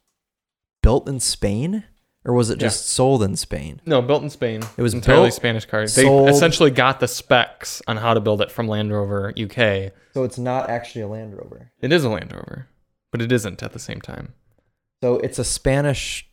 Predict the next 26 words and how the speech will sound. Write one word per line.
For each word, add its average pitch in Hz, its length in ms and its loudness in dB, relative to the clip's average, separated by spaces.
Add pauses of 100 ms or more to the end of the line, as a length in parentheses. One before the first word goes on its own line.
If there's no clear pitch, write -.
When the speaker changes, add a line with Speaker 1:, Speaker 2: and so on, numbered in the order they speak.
(140)
Speaker 1:
it's - 180 -6
a 113 60 -2
Spanish-made 131 1000 0
Land 113 340 2
Rover 101 540 2 (300)
Speaker 2:
Yes. - 300 -10
Speaker 1:
that 117 200 -2
felt 160 320 4
like 139 160 6
it 123 80 -2
was 113 120 -2
from 120 120 -6
the 110 80 -2
nineteen 107 340 -2
fifties, 107 300 -2
but 101 80 0
it 98 60 2
was 107 100 -2
actually 156 300 -2
from 117 280 -2
the 104 60 -2
late 117 240 0
nineteen 110 340 -8
seventies. 104 800 -6
Speaker 2:
Mm-hmm. 104 280 -4 (500)
Speaker 1:
And 110 800 -4